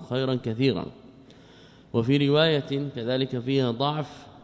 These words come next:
"يا رسول الله"، قالوا: "يا رسول الله كيف"، أو قال: "يا رسول الله كيف أصنع باليقين؟" قال: "أن تعلم أن ما أصابك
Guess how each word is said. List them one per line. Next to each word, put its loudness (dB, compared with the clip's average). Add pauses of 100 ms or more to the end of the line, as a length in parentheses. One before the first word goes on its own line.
(140)
"يا 0
رسول -2
الله"، -2
قالوا: -2
"يا 0
رسول -4
الله -2
كيف"، 0 (920)
أو -4
قال: 4
"يا 6
رسول 2
الله 4
كيف 2
أصنع -2
باليقين؟" 0 (640)
قال: 2
"أن 0
تعلم -2 (240)
أن -2
ما -2
أصابك -2